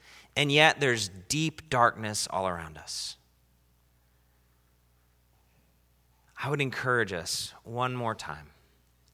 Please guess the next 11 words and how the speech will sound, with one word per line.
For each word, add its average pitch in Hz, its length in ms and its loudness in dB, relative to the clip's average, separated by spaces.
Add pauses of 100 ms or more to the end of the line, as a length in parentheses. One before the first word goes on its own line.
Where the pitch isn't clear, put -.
(1160)
Find 123 720 2 (160)
some - 260 -4
time, 80 520 -8 (100)
make 104 400 -2
some 101 220 -4
time, 80 500 -10 (160)
get 92 180 -8
slow, 85 840 -2 (680)
consider 92 1040 -2
your 85 160 -8
future. - 480 -12